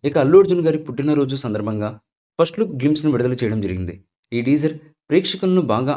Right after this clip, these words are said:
ఆకట్టుకోవడంతో పాటు సినిమాకు మరింత హైప్‌ను కలిసి వచ్చిందని చెప్పవచ్చు. ఇందులో కీలకమైన పాత్రలో సునీల్, అనసూయ నటిస్తూ ఉండగా విలన్గా ఫహద్ ఫాజిల్ నటిస్తూ ఉన్నారు.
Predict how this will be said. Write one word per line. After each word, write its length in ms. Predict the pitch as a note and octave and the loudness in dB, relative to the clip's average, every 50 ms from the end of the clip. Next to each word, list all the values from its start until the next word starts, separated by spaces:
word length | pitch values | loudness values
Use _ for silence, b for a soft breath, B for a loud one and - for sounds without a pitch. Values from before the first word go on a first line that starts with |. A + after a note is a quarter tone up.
| - - - | -6 -8 -10
ఆకట్టుకోవడంతో 760 | G2 A#2+ - - C#3 - - - C3 B2+ B2+ B2+ A#2 - A#2+ - | -8 -8 -8 -10 -12 -10 -4 -2 -2 0 0 -2 -4 -4 -6 -4
పాటు 320 | - F#2+ F#2 F#2+ F#2 B2+ C3+ - _ _ _ _ _ - | -4 -4 -4 -4 -6 -10 -12 -14 _ _ _ _ _ -14
సినిమాకు 460 | - - E3+ G#3 G#3+ G#3 G3+ G3 - G3 | -8 -4 -2 0 0 0 0 0 0 0
మరింత 320 | D3+ B2 C3 C#3+ C#3 D#3 | 0 0 -2 -4 -4 -4
హైప్‌ను 360 | C#3 C3 B2 A#2+ - D3+ C3+ | -4 -4 -4 -6 -4 -6 -6
కలిసి 300 | C#3 - A2+ B2+ B2+ - | -2 -2 -2 -2 -2 -2
వచ్చిందని 380 | A#2+ A2 G#2+ - - A2 A2 A2+ | -2 -4 -4 -4 -6 -6 -6 -6
చెప్పవచ్చు. 460 | - G2+ - F#2+ F#2 F#2 F#2+ - - _ _ _ _ _ _ _ _ - | -6 -8 -8 -8 -8 -8 -8 -10 -14 _ _ _ _ _ _ _ _ -6
ఇందులో 220 | D3+ F3+ F#3+ F#3 F3+ | -2 2 2 2 2
కీలకమైన 500 | F#3 - E3+ G3+ A3 G#3 G#3 G3 F#3+ F#3+ | 2 2 2 2 2 2 -2 0 0 0
పాత్రలో 380 | F#3 E3 D#3 D3+ D3 D3+ D3+ C#3+ | 0 -2 -2 0 0 0 0 0
సునీల్, 360 | D3 - B2 B2+ B2+ B2+ C#3 - _ _ _ - | 0 -2 -4 -2 -2 -4 -6 -10 _ _ _ -8
అనసూయ 400 | G#2+ C3 D3+ D#3 - E3 E3 E3 | -4 -4 -2 -2 -2 -2 0 0
నటిస్తూ 340 | D3+ B2 A#2+ C3 C3 - B2+ | 0 -2 -2 -4 -6 -6 -6
ఉండగా 340 | G#2+ F2+ F2+ G2+ G2+ A2+ B2+ C3+ - _ _ _ _ - - | -6 -4 -4 -4 -4 -4 -6 -8 -12 _ _ _ _ -8 -2
విలన్గా 360 | B2+ E3+ G3 G#3 F#3+ G3 F#3+ | 0 0 0 2 2 2 2
ఫహద్ 340 | F#3+ D#3 C#3+ D3 D#3 D#3 - | 2 2 0 0 -2 -2 -2
ఫాజిల్ 260 | D3 C3+ B2+ C3+ C#3 | -2 0 0 -2 -2
నటిస్తూ 280 | A#2 G2+ - - - G#2+ | -2 -4 -6 -6 -6 -6
ఉన్నారు. 240 | G2 F2+ F2 F2 | -6 -6 -6 -10